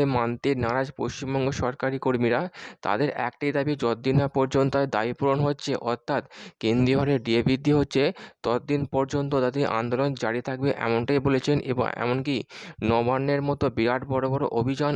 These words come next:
আন্দোলন তারা করবেন। কিন্তু এই মুহূর্তে যে আপডেটটি উঠে আসছে, জানুয়ারিতে রাজ্য সরকার ডিএ বাড়াবে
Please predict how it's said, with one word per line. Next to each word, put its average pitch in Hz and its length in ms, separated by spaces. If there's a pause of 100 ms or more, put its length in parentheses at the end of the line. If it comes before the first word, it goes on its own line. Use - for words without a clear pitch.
আন্দোলন 123 440
তারা 135 280
করবেন। 131 360 (420)
কিন্তু 139 320 (500)
এই 135 200
মুহূর্তে 143 420
যে 143 220
আপডেটটি 120 520 (100)
উঠে 117 280
আসছে, 139 360 (400)
জানুয়ারিতে 127 680
রাজ্য 117 240
সরকার 139 440
ডিএ 117 220
বাড়াবে 139 360